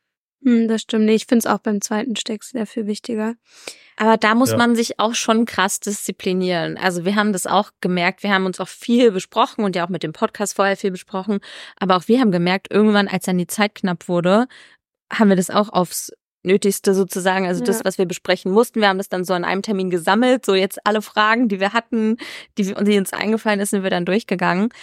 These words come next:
Speaker 2: Und ja, im Semester hat man eben noch nicht so viel Druck wie beim Examen und sich dann zu disziplinieren, war dann halt nochmal schwerer.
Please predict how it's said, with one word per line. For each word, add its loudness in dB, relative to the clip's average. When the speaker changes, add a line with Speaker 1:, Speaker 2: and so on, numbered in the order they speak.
Speaker 2:
Und 2
ja, 4
im 0
Semester 2
hat -2
man 2
eben 2
noch 2
nicht -4
so -4
viel -2
Druck 0
wie -8
beim 0
Examen 0
und -4
sich -8
dann 2
zu -2
disziplinieren, 0
war -2
dann -2
halt -6
nochmal -4
schwerer. -8